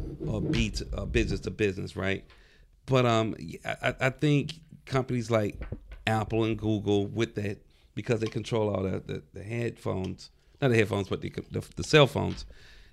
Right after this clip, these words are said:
these guys can really make V R and A R a little bit more, uh, accessible. Prior to that, it requires you to have, like,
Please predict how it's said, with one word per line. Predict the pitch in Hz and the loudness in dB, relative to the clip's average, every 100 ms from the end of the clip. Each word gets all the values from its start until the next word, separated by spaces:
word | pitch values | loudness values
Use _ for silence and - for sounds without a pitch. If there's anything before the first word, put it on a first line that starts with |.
| - | 2
these | 139 147 | 2 4
guys | 143 131 127 123 - | 4 6 6 4 2
can | 127 113 | 0 2
really | 117 127 120 | 6 6 6
make | 113 107 76 | 4 2 0
V | 113 113 | 2 4
R | 104 101 | 6 4
and | - 160 151 | 4 4 4
A | 113 107 | 2 2
R | 101 101 | 4 2
a | |
little | 110 120 | 2 2
bit | 90 | 2
more, | 107 104 98 - | 2 2 0 -2
uh, | 101 98 - | -4 -4 -4
accessible. | - - 123 110 - 87 - - - - | -8 -4 -4 -4 -6 -8 -12 -18 -20 -14
Prior | - 127 117 | 0 0 2
to | 117 | 2
that, | 113 113 - | 4 2 0
it | 113 | -2
requires | 110 104 - 107 110 101 | 0 -2 -2 0 0 0
you | 104 | 0
to | 98 | 0
have, | 101 95 95 | 2 2 2
like, | 98 95 - | 0 -2 -4